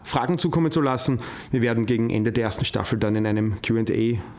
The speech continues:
Fragen- und Antwort-Special versuchen, alles dann bestmöglich zu beantworten. Gerne auch an Clemens und Alex. Wir geben das weiter und werden da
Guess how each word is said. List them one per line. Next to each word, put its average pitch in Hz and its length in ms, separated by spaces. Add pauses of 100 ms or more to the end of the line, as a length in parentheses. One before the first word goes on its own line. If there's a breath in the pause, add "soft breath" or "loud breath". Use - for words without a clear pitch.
(140)
Fragen- 110 280
und 110 100
Antwort-Special 110 680
versuchen, 113 560
alles 104 280
dann 107 220 (380 loud breath)
bestmöglich 120 480
zu 139 120
beantworten. 131 640
Gerne 127 280
auch 117 220
an 113 300
Clemens 123 340
und 120 80
Alex. 120 320
Wir 120 80
geben 117 240
das 110 160
weiter 107 400
und 107 220 (280 loud breath)
werden 110 260
da 104 260